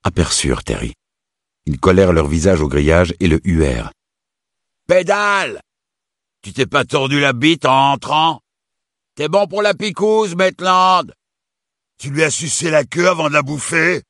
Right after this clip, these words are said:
Alec fit le tour du S U V pour ouvrir la portière du passager. Mais Howie secoua la tête et lui indiqua la portière arrière, du côté du trottoir.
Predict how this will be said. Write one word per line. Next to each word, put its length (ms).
Alec 340
fit 160
le 100
tour 220
du 120
S 200
U 60
V 200
pour 180
ouvrir 320
la 80
portière 380
du 100
passager. 540
Mais 180
Howie 260
secoua 320
la 140
tête 340
et 80
lui 120
indiqua 360
la 100
portière 360
arrière, 440
du 100
côté 240
du 120
trottoir. 520